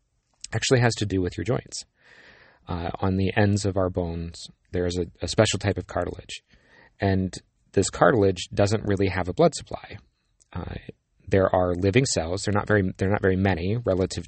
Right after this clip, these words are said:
to what our cellular system would look like in, in, say, our skin. But there are living cells in that cartilage that help support that matrix. Uh, in the joint, the,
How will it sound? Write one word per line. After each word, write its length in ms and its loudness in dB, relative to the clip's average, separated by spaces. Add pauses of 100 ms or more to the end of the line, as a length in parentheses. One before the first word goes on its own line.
to 300 -4 (240)
what 360 -4
our 140 -2
cellular 420 0
system 360 -4
would 140 -6
look 140 -6
like 200 -4
in, 320 -8
in, 60 -8
say, 180 -6
our 80 -8
skin. 340 0 (580)
But 120 4
there 160 6
are 120 6
living 300 4
cells 440 2
in 120 -2
that 200 -4
cartilage 480 0
that 80 -6
help 160 -4
support 420 -2
that 160 -4
matrix. 640 -4 (680)
Uh, 220 -2 (140)
in 180 6
the 80 6
joint, 380 -4 (200)
the, 480 -8